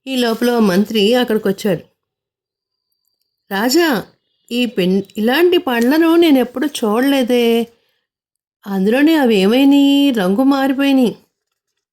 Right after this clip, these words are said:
ఇది మంచిదా కాదా, వీటిని పరీక్షిద్దామా?" అన్నాడు. అప్పుడు రాజు, "సరే, ఏమిటో పరీక్షిద్దామని" చెప్పేసి అక్కడికి ఒక పిల్లిని తీసుకొచ్చారు. తీసుకొచ్చి పిల్లికి ఆ పండు పెట్టారు.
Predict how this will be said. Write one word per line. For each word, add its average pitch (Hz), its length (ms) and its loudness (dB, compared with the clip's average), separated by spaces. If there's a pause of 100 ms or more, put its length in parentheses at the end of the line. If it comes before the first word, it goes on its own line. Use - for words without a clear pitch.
(320)
ఇది 262 280 -2
మంచిదా 240 500 0
కాదా, 262 440 -2 (100)
వీటిని 202 240 -4
పరీక్షిద్దామా?" 196 880 -4
అన్నాడు. 190 420 0 (480)
అప్పుడు 202 260 -8
రాజు, 196 260 -2
"సరే, 185 440 -2 (220)
ఏమిటో 202 300 -4
పరీక్షిద్దామని" 196 800 -2
చెప్పేసి 196 600 -4 (400)
అక్కడికి 208 720 -4 (140)
ఒక 185 420 -4 (640)
పిల్లిని 247 300 0
తీసుకొచ్చారు. 190 600 -4 (380)
తీసుకొచ్చి 233 520 -4
పిల్లికి 233 420 -2
ఆ 220 40 -2
పండు 190 340 -2
పెట్టారు. 180 400 -4